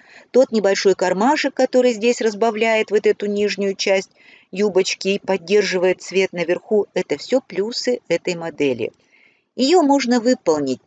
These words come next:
прекрасно будет все у вас смотреться, потому что косая линия, она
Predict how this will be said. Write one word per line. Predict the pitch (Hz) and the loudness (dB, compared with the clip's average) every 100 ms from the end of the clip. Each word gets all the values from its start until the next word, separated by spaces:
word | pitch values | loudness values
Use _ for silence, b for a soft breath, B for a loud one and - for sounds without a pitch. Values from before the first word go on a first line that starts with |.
| - | -14
прекрасно | 247 - 240 240 - 196 | -12 -2 2 2 0 -2
будет | 180 185 - | 0 0 -2
все | - 202 | 2 4
у | 196 | 4
вас | 165 175 | 2 0
смотреться, | 180 175 175 165 - - 117 b b b | -4 -4 0 -2 -2 -2 -2 b b b
потому | 175 220 220 | -2 0 -2
что | 233 202 | -2 -4
косая | 190 202 202 175 | -4 -2 0 2
линия, | 175 240 294 277 262 | 2 2 2 2 0
она | - 165 160 156 | -2 -2 -2 -2